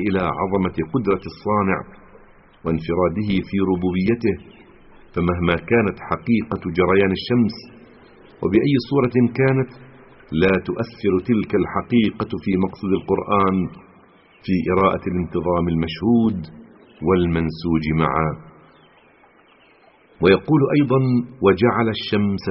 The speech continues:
سراجا"، ففي تعبير السراج تصوير العالم بصورة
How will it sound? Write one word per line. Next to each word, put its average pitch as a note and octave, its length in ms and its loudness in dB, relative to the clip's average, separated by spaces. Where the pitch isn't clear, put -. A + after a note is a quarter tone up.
سراجا"، E2 520 -2
ففي E2+ 200 -2
تعبير F2+ 380 2
السراج G2+ 480 -2
تصوير G#2 420 0
العالم G2 440 0
بصورة F#2+ 460 0